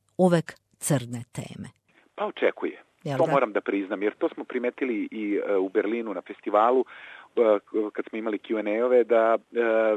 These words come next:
Speaker 2: da dosta ljudi, e, u stvari je nekako razočarano time što, što naš film ne govori o ratu,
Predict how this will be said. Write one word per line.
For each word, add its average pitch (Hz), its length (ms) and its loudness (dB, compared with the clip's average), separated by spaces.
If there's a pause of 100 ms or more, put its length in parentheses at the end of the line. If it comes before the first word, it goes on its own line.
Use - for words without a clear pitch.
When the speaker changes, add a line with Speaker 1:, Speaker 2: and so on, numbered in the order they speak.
(220)
Speaker 2:
da 98 200 -4
dosta 156 360 0
ljudi, 147 420 0 (420)
e, - 100 -6 (640)
u 85 160 -8
stvari 135 280 0
je 123 100 6
nekako 131 360 -4
razočarano 147 800 2
time 151 360 -4
što, 123 420 2
što - 200 -4
naš 131 220 -6
film 135 160 -2
ne 113 80 -4
govori 117 320 4
o 98 60 6
ratu, 104 540 0